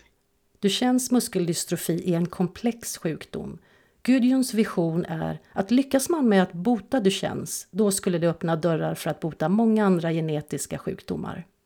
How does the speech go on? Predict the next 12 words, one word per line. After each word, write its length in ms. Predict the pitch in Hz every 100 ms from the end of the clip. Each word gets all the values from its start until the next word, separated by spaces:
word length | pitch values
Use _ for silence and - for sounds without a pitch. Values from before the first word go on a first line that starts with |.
| _ _ _ -
What 160 | 233
are 80 | 254
your 160 | 247 233
thoughts 420 | 233 214 214 -
about, 580 | 196 170 185 180 180 -
uh, 240 | 180 170 170
World 240 | 185 175 156
Duchenne 340 | 175 190 170
Awareness 540 | 170 202 254 185 151
Day, 240 | - 147 147
September 600 | - 147 - 165 160 160
seventh? 680 | - - 156 117 185 190